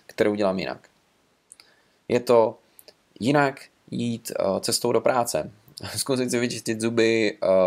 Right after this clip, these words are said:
pravou rukou, levák. A zkusit zavolat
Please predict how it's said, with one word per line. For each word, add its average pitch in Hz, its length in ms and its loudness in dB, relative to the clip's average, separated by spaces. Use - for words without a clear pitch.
pravou 110 360 4
rukou, 90 360 -2
levák. 78 400 -2
A 95 540 0
zkusit 123 800 -2
zavolat 123 600 4